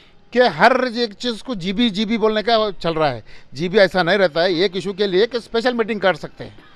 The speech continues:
कि बात उठाए तो जीबी उठाने का, public का पैसा tax भरे सो एक एक meeting का लाख डेढ़ लाख रुपए खर्चा आता है, किसके बाप का पैसा खर्च जाता है? ये लोगों का ये भी सोचना पड़ेगा ना। इनको general body meeting का मालूम नहीं, ना special meeting का मालूम नहीं, चुप meeting बोलते जीबी चालू।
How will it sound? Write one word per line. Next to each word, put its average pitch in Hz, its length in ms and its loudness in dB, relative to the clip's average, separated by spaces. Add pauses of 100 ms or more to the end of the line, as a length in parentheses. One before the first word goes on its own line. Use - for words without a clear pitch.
(440)
कि 208 260 6
बात 151 480 4
उठाए 220 240 4
तो 220 140 -2
जीबी 202 200 -6
उठाने 214 300 2
का, 233 100 -2
public 190 360 -8
का 226 100 4
पैसा 202 320 2
tax 190 220 -2
भरे 202 220 0
सो 214 200 -6 (280)
एक 165 160 4
एक 196 100 6
meeting 190 280 4
का 214 80 2
लाख 196 180 6
डेढ़ 202 180 -4
लाख 196 140 0
रुपए 190 180 -6
खर्चा 190 320 2
आता 180 220 4
है, 139 240 -4 (200)
किसके 196 200 -6
बाप 220 200 2
का 220 80 0
पैसा 175 240 -4
खर्च 127 480 -14
जाता 120 220 -8
है? 127 180 -18 (360)
ये 190 80 0
लोगों 180 220 2
का 226 80 4
ये 208 120 8
भी 233 100 0
सोचना 214 280 2
पड़ेगा 160 320 2
ना। 202 160 -4 (320)
इनको 247 680 6
general 165 460 2
body 226 220 2
meeting 220 300 -2
का 240 100 4
मालूम 233 260 4
नहीं, 254 120 0
ना 269 140 0
special 233 320 -2
meeting 214 240 -2
का 220 100 6
मालूम 202 260 2
नहीं, 175 120 -6
चुप 220 260 -2
meeting 226 200 0
बोलते 226 200 -2
जीबी 202 240 -4
चालू। 139 280 -2